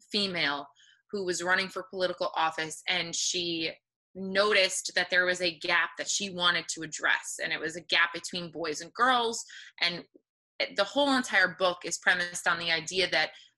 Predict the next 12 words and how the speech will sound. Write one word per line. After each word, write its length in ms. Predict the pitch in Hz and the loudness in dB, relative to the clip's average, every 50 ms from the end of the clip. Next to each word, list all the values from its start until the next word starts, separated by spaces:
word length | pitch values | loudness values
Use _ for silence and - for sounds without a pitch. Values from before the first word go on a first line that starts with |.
| _ _ _ | _ _ _
women 380 | - 185 196 220 240 240 220 | -10 -4 0 2 2 2 2
and 220 | 202 165 170 180 185 | 2 2 0 2 2
men 240 | 185 190 190 185 185 | 4 4 4 2 0
are 280 | - - 156 160 151 - _ _ - | -2 -2 -4 -4 -6 -8 _ _ -4
just 400 | - 185 180 - - - - - _ | -4 -4 -4 -4 -8 -10 -14 -10 _
trained 540 | - - 233 226 226 226 233 233 226 233 233 - - _ _ _ _ _ _ _ _ _ _ _ _ _ _ - | -6 -2 0 2 4 4 4 2 0 -2 -4 -8 -14 _ _ _ _ _ _ _ _ _ _ _ _ _ _ -8
intrinsically 640 | 202 202 - - 247 240 240 240 240 - 240 226 | -4 -2 0 2 2 0 0 -2 -2 -2 -2 -2
from 220 | 214 - 196 190 190 | -2 -2 -4 -4 -4
childhood 800 | - - - - 185 202 208 220 214 196 - - 170 147 127 - - _ - | -4 -6 -2 0 2 4 6 6 4 2 0 -4 -6 -6 -6 -6 -8 _ -8
to 160 | - 180 160 - _ | -8 -8 -12 -12 _
be 240 | - 226 226 226 220 | -2 -2 0 0 -2
certain 640 | 214 - - - 202 196 196 - - 196 190 190 | -2 -4 -2 2 2 2 2 2 0 -2 -4 -4